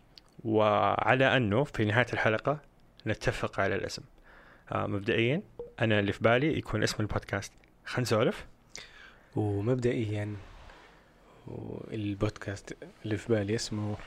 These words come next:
Speaker 2: مربع.
Speaker 1: طيب، آه، ماجد، آه، حكينا عن نفسك.
Speaker 2: طيب، قبل ما أحكيك بقول، آه، ملاحظة، عشان برضو إحنا قاعدين نؤرخ، هو أول بودكاست. ال-، الحوار هذا مش الحوار الأول بيننا،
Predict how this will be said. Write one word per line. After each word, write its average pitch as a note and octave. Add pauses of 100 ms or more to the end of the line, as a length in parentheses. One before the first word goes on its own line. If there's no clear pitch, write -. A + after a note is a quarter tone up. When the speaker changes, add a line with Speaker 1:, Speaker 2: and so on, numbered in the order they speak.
(180)
Speaker 2:
مربع. G2 (800)
Speaker 1:
طيب، F#3+ (200)
آه، A2+
ماجد، C3
آه، F#2+ (240)
حكينا G#2
عن F#2+
نفسك. C#3+ (1400)
Speaker 2:
طيب، A2
قبل B2
ما B2
أحكيك A#2+
بقول، A2
آه، F#2+
ملاحظة، A2+ (100)
عشان -
برضو G#2
إحنا G2
قاعدين G2
نؤرخ، B2 (200)
هو G#2+
أول A2
بودكاست. G2+ (640)
ال-، F#2+ (120)
الحوار B2
هذا A2+
مش B2
الحوار -
الأول F2
بيننا، F2